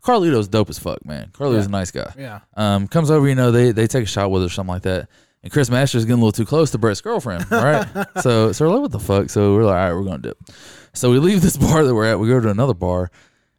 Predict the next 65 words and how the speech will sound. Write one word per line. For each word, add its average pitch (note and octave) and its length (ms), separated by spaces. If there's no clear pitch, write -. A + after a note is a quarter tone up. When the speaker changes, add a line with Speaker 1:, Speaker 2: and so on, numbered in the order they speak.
Speaker 1:
and F#2+ 140
guess C3+ 200
who D#3+ 120
shows D#3 320
up? F#2 200
Speaker 2:
Chris F#3+ 220
Masters F#3 320
Speaker 1:
Chris E3+ 180
Speaker 2:
and C#3 80
Speaker 1:
Masters G3 380
and D#3+ 140
Speaker 2:
Carlito. D#3+ 560
<laughs> - 80
Speaker 1:
Carlito. - 20
And A2 120
now B2+ 160
Chris D#3+ 200
Masters, B2+ 520
I'll B2 160
never G#2 120
forget F#2+ 200
this, F#2+ 120
like, F#2+ 160
put C#3 220
his B2+ 160
hand A2 320
on F#2+ 140
the F2+ 80
wall F#2 580
next G2+ 320
to F#2+ 80
Brett's F#2+ 220
ex-girlfriend. F#2 720
And F#2 120
Brett's C3 320
drunk A#2+ 260
at E2+ 80
this F2 140
point. F#2 260
This A#2 140
is C3 40
whenever C3 220
Brett G2+ 160
was G2 100
still G2+ 220
extremely, G2+ 540
like, F2+ 240
aggressive G2+ 480
and G#2 100
violent G#2 360
when F#2+ 100
he F#2+ 60
gets F#2 180
drunk. F#2 240
Speaker 2:
<laughs> - 320
Speaker 1:
And G#2 80
so C#3+ 80
I'm C3+ 60
like, G#2+ 120
"Dude, G#2+ 160
we C#3 60
gotta C#3 260
fucking F#2+ 400
go." F#2 400
Speaker 2:
<laughs> - 40